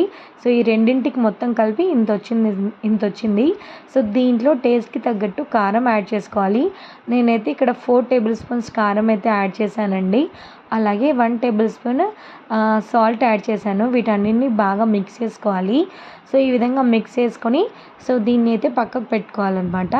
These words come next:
So, ఇప్పుడు దీంట్లోకి ఆవాలు ఇంకా జీలకర్ర పొడిని కూడా యాడ్ చేసుకోవాలి. So, దాన్ని అయితే ఫస్ట్ ఇక్కడ ఫ్రై చేసుకోవాలన్నమాట. So, ఫస్ట్ అయితే దీన్ని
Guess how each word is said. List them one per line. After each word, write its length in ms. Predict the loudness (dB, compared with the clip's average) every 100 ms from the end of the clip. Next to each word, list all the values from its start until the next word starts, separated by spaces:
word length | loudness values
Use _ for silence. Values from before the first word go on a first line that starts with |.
| -2 -6 -18 -20 -18
So, 80 | 0 2
ఇప్పుడు 200 | 4 0 0
దీంట్లోకి 560 | 2 0 0 -2 -2 -4 -2 0
ఆవాలు 400 | 2 2 2 0 0 0
ఇంకా 240 | 0 0 0 0 0
జీలకర్ర 460 | 2 0 2 2 2 -2 -12 -18 -20 -6
పొడిని 320 | -2 2 2 0
కూడా 140 | 0 2
యాడ్ 140 | 2 0
చేసుకోవాలి. 640 | -4 -4 -6 -4 -2 0 0 -2 -14 -20 -6
So, 60 | -2 0
దాన్ని 280 | 2 2 2
అయితే 160 | 2 -2 2
ఫస్ట్ 340 | 2 2 -2 -6
ఇక్కడ 180 | -2 0 0
ఫ్రై 160 | 0 -2 0
చేసుకోవాలన్నమాట. 840 | -2 -2 -4 -2 -2 -4 -4 -2 0 -2 -4 -16 -20 -20 -20 -20 -20 -20 -20 -14
So, 80 | -4 -4 2
ఫస్ట్ 320 | 0 2 0
అయితే 140 | 0 2 2
దీన్ని 220 | 4